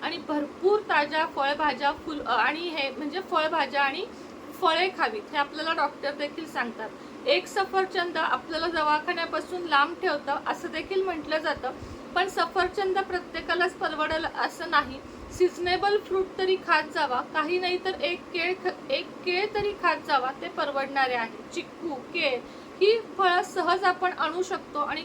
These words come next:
खाऊ शकतो. तुम्हाला जर शक्य असेल तर ड्रायफ्रुट्समधले बदाम हे रोज भिजवून सकाळी चार तरी खात जावा. कधीतरी अक्रोड, काळे मनुके हे देखील भिजवून खात जावा. या सगळ्याचा तुमच्या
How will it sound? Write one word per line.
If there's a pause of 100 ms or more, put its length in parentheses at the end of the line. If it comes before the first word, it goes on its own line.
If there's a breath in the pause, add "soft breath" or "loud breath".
(100)
खाऊ
शकतो. (360 loud breath)
तुम्हाला
जर
शक्य
असेल
तर
ड्रायफ्रुट्समधले
बदाम (100)
हे
रोज
भिजवून
सकाळी
चार (120)
तरी
खात (100)
जावा. (440 loud breath)
कधीतरी (100)
अक्रोड,
काळे
मनुके
हे
देखील
भिजवून
खात (120)
जावा. (420 loud breath)
या
सगळ्याचा
तुमच्या